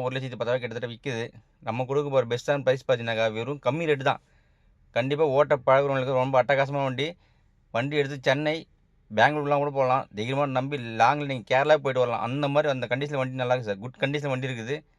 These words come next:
கஸ்டமர் ஒரு ரூபா கேட்டாரு, நான் அவ்வளோ போவான்னு சொல்லி, ஃபைனல் பிரைஸ் வெறும் எழுபத்தஞ்சாயிரம் சார். தயவுசெய்து இதுல வந்து பார்க்கிங் பண்ணாதீங்க. வெறும் எழுபத்தஞ்சாயிரத்துக்கு இந்த வண்டி நான் தரேன் சார். புதுசா இந்த வீடியோ பார்க்கணும், சேனல் சப்ஸ்கிரைப் பண்ணுங்க.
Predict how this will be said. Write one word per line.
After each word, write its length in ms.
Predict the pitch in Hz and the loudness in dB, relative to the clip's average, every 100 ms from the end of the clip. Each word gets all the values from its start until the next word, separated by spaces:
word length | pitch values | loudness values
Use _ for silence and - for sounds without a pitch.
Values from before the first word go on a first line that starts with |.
| _ _ _ _ _ 127 | _ _ _ _ _ -4
கஸ்டமர் 320 | - 151 156 | -2 -4 -4
ஒரு 80 | 143 | 0
ரூபா 120 | 156 147 151 | 0 2 0
கேட்டாரு, 360 | 143 143 147 - _ | 4 4 2 -2 _
நான் 140 | 107 | -6
அவ்வளோ 180 | 110 117 - | -2 -4 0
போவான்னு 280 | 143 147 139 | 2 2 0
சொல்லி, 200 | 135 156 185 _ _ _ _ | -6 -6 -14 _ _ _ _
ஃபைனல் 380 | 135 156 175 170 147 | 6 6 4 0 2
பிரைஸ் 220 | 160 170 110 | 2 0 -4
வெறும் 260 | 131 165 139 | -4 0 0
எழுபத்தஞ்சாயிரம் 500 | 156 170 147 151 139 | 0 -2 0 0 2
சார். 140 | 113 107 _ _ _ _ _ _ _ _ _ _ _ - | 0 -2 _ _ _ _ _ _ _ _ _ _ _ -6
தயவுசெய்து 360 | 117 127 147 143 | -6 -2 -4 -2
இதுல 120 | 131 | -4
வந்து 120 | 139 123 | 0 4
பார்க்கிங் 260 | 131 139 120 | 4 2 -2
பண்ணாதீங்க. 340 | 117 117 131 156 _ _ _ | -2 0 -4 -6 _ _ _
வெறும் 260 | 107 139 160 139 | -4 -2 0 0
எழுபத்தஞ்சாயிரத்துக்கு 600 | 160 160 143 143 147 143 | -2 -4 4 4 4 0
இந்த 80 | |
வண்டி 120 | 131 139 | -2 -2
நான் 120 | 120 | 0
தரேன் 160 | 117 123 | 0 2
சார். 120 | 104 - _ _ _ _ _ _ _ _ _ _ _ _ _ _ | -2 -4 _ _ _ _ _ _ _ _ _ _ _ _ _ _
புதுசா 280 | 143 165 175 170 | -12 2 4 4
இந்த 100 | 147 | 2
வீடியோ 200 | 147 151 | 0 0
பார்க்கணும், 320 | 135 131 127 113 | 4 4 2 0
சேனல் 220 | 135 135 | 0 2
சப்ஸ்கிரைப் 360 | 120 - 135 127 | -2 0 -2 0
பண்ணுங்க. 260 | 113 113 | -4 0